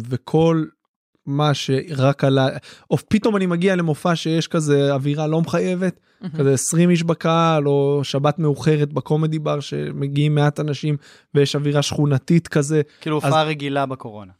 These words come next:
Speaker 2: <laughs> כן.
Speaker 1: <laughs> עזוב, אז מה זה, אי אפשר. תן לי, אמרתי להם, אה, שבוע ש-, יש באולפן של הקומדי, אמרתי להם, "תנו לי עכשיו שבת מאוחרת, אני כל כך מתגעגע לשבת מאוחרת." אה,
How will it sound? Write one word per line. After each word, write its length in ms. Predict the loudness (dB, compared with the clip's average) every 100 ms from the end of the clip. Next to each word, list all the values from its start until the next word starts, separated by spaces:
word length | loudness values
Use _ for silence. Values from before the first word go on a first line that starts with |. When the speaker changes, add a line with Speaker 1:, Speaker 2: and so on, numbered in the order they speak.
| -8
Speaker 2:
<laughs> 40 | -2 2 2 2 2
כן. 220 | 2 2
Speaker 1:
<laughs> 20 | 0
עזוב, 400 | 0 0 2 0
אז 160 | -2
מה 280 | -6 -6 -6
זה, 140 | -4
אי 160 | -4 -2
אפשר. 160 | -4 -6 -8 -20 _
תן 200 | 0 2
לי, 160 | 2 2
אמרתי 360 | 2 0 2
להם, 280 | 2 2 0
אה, 140 | -2 -2
שבוע 300 | 0 2 0
ש-, 100 | 0 -2
יש 180 | 0 2
באולפן 380 | 2 2 -2 -2
של 140 | -4
הקומדי, 240 | -4 -2 0
אמרתי 180 | 0
להם, 100 | 0
"תנו 160 | 2 2
לי 80 | 2
עכשיו 180 | 0 -6
שבת 320 | -8 -6 -4
מאוחרת, 500 | -4 -2 -2 -2 -2
אני 140 | -6 -6 -8 -8 -14
כל 160 | 0 0 2
כך 240 | 0 0
מתגעגע 500 | -2 2 2 4 2
לשבת 400 | 2 0 2 2
מאוחרת." 580 | 0 -2 2 0 0 -8 -18 -20 -20 _ -2
אה, 480 | 2 4 4 2 0